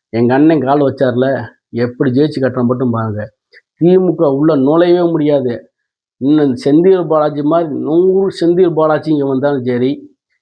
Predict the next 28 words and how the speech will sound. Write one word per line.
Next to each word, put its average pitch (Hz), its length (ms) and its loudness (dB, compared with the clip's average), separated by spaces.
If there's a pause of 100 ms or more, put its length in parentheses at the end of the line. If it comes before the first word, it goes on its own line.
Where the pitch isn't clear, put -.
(120)
இங்க 127 180 2
அ 135 120 4
தி 147 160 0
மு 135 80 0
க 135 120 0
கோட்டையில 131 420 -2 (340)
ஒரு 123 180 -2
மண்ணு 123 320 2
கூட 143 180 -2
எடுக்க 120 240 -2
முடியாது. 110 300 -4 (540)
பேரூராட்சி 180 500 2
தேர்தல் 160 340 0
எப்படி 156 180 -6
ஜெயிச்சாங்க 156 360 -4
தெரியுமில்ல? 143 380 0 (440)
அப்பா 131 300 -8
மேல 135 260 -2
அவங்க 131 200 -2
ஆளுங்கட்சியா 135 480 0
இருந்தாங்க. 123 340 -2 (760)
ஆஹ், 143 320 2
அவங்க 151 240 2 (240)
மக்களுக்கு 160 520 -2 (200)
வேணுங்கிற 156 340 2
அளவுக்கு 151 300 -2
ஸ்வீட் 147 260 -4
பாக்ஸு, 147 340 0